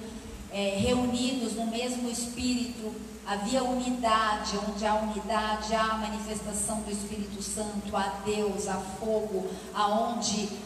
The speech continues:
há perseverança, porque eles permaneciam juntos e perseverando em oração.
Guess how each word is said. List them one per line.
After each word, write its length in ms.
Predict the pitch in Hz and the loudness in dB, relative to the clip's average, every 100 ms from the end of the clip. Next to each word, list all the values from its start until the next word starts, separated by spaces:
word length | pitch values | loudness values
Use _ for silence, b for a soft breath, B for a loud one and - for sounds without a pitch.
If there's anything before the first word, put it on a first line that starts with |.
| - | -2
há 460 | 208 208 202 - - | 2 2 2 0 -2
perseverança, 1160 | 262 269 262 - 247 226 226 220 233 226 226 | 0 2 2 0 0 2 4 4 2 0 0
porque 200 | 226 - | 0 0
eles 180 | 240 - | -2 -2
permaneciam 920 | - 247 247 247 240 - - 247 240 | 2 2 2 0 0 0 -2 -2 0
juntos 680 | 202 254 269 262 247 233 202 | 0 0 0 0 0 -2 -4
e 60 | |
perseverando 800 | 202 233 233 233 214 220 226 220 | -2 -2 0 -2 0 0 0 0
em 180 | 214 214 | -2 0
oração. 600 | 214 208 208 - 214 202 | 2 2 2 0 -2 -2